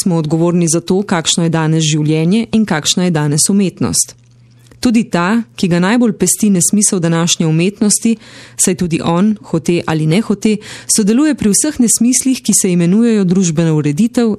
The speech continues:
in so del življenja. Torej, če menimo, da ni nič novega v umetnosti po moderni, lahko enako rečemo tudi za življenje. Odkar smo zakorakali v postmoderno, smo vrednote sklobuštrali in tisto, kar je že veljalo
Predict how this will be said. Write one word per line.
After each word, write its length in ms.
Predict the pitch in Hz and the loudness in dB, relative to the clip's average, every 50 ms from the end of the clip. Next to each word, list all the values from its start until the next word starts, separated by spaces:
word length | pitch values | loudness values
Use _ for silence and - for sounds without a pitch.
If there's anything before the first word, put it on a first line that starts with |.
| - | -2
in 80 | - 190 | -2 0
so 200 | 170 - - 160 151 | 0 0 -2 -2 -2
del 160 | 160 160 175 | 0 0 0
življenja. 600 | 180 - 196 208 190 208 165 151 - - 160 156 - - _ _ _ _ _ _ _ _ - - - - - - - | 0 0 0 2 2 0 0 0 -2 -2 -2 -4 -6 -10 _ _ _ _ _ _ _ _ -20 -20 -20 -20 -8 -2 -2
Torej, 300 | 247 208 175 143 139 - - - - - - | 0 0 0 -2 -4 -8 -14 -20 -20 -20 -6
če 180 | - - 214 185 | -4 -2 0 2
menimo, 460 | 185 170 170 170 180 196 214 226 226 | 2 2 2 2 2 2 2 2 2
da 140 | 208 180 175 | 2 2 2
ni 80 | 170 170 | 2 2
nič 280 | 185 233 254 - - - | 2 2 2 0 0 0
novega 400 | 190 175 180 170 170 165 156 165 | 0 0 0 0 0 0 0 0
v 80 | 156 151 | 0 2
umetnosti 640 | 156 156 160 170 170 - - 202 196 - - - | 2 2 0 0 -2 -2 -2 0 0 0 -2 -4
po 160 | 165 - 165 156 | -2 -2 -2 -2
moderni, 560 | 147 147 156 175 208 240 226 233 226 220 208 - - - - - - - - - | 0 0 0 0 0 0 2 2 2 0 -2 -4 -16 -20 -20 -20 -20 -10 -4 -2
lahko 280 | 202 202 - 294 285 | -2 0 0 0 0
enako 320 | 262 240 233 285 - - 294 | 2 2 0 0 0 0 0
rečemo 440 | 226 185 202 - - 240 226 240 220 | 0 0 0 0 0 2 2 0 0
tudi 240 | - 190 165 165 180 | 0 -2 0 0 0
za 160 | 160 180 180 | 2 0 0
življenje. 600 | 175 214 226 233 226 220 185 160 156 170 165 180 160 - _ - - - - - _ - - - - | 2 2 2 2 2 2 2 0 0 0 -2 -4 -6 -8 _ -20 -20 -20 -20 -20 _ -20 -20 -12 -4
Odkar 300 | - 185 - - 254 302 | -4 -4 0 0 -2 0
smo 200 | 302 - - 294 | 0 0 0 0
zakorakali 680 | 254 233 226 - 196 170 165 170 185 - 233 214 208 196 | 0 0 0 -2 -2 0 0 -2 -2 0 0 2 2 0
v 80 | 175 | 0
postmoderno, 920 | 156 - 240 269 247 - - - 175 165 165 160 151 151 151 147 139 - - - _ - - - - | 0 -2 0 0 0 0 0 0 0 0 0 0 0 0 -2 -2 -2 -4 -6 -8 _ -8 -6 -4 -2
smo 140 | - 202 180 | 0 0 0
vrednote 520 | 170 180 170 156 175 170 170 202 - 220 | 2 0 0 0 0 0 0 0 0 -2
sklobuštrali 840 | 208 - - 208 185 156 170 - - - 190 196 196 214 226 220 208 - - - - - - - | -2 0 -2 -2 -2 -2 -4 -4 -4 -2 -2 0 0 0 0 0 -2 -4 -10 -20 -20 -20 -4 0
in 120 | 180 190 | 0 2
tisto, 300 | 180 262 269 - - 262 | 2 2 0 0 -2 0
kar 140 | - 226 196 | 0 0 0
je 60 | 214 | 2
že 140 | 190 156 190 | 0 0 0
veljalo 420 | 165 175 175 170 180 185 202 220 | 0 0 0 0 0 0 0 0